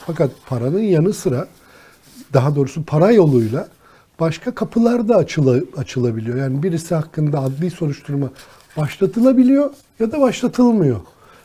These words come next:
Birisi hakkındaki adli soruşturma birdenbire puf ortadan kayboluveriyor,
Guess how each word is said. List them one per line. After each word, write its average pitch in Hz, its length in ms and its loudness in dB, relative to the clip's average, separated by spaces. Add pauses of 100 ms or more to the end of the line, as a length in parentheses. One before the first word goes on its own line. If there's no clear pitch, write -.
(140)
Birisi 190 280 -2
hakkındaki 214 480 -2
adli 190 300 2
soruşturma 190 600 -2
birdenbire 208 520 2
puf 262 380 2
ortadan 202 500 -2
kayboluveriyor, 247 880 0